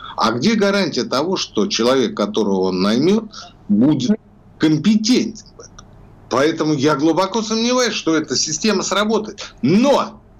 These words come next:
для того, чтобы она заработала, сегодня делается, ну, просто всё. Я даже не знаю, что ещё по-,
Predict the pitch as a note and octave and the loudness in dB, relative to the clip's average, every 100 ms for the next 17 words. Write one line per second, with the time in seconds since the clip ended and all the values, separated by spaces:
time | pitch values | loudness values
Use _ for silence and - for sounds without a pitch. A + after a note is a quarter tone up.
0 | - - - A2 C#3+ D#3 C#3 C3+ C3+ A#2 | -20 -20 -12 -2 2 2 2 -2 -2 -4
1 | - F#2+ G2 F#2+ F2 E2+ F2 G2+ F#3 C#4 | -4 -4 -2 -2 -4 -4 -2 0 -2 -2
2 | A#3 D#3+ - B2+ G2 G2 G#2+ D#3+ A#2+ G#2+ | -2 -2 0 2 2 0 2 2 2 -2
3 | - G2 F#2 A2 B2 - D3+ - - C#4 | 0 -2 0 0 0 -2 -4 -2 0 0
4 | B3+ - - - - - - - - - | 0 -2 -8 -20 -20 -20 -20 -20 -20 -20
5 | - B2+ C3+ D#3 C#3+ E3+ E3 G#3+ G3+ - | -4 0 2 0 2 0 2 2 0 0
6 | A3 G#3 G#3+ G#3 | 0 0 0 -2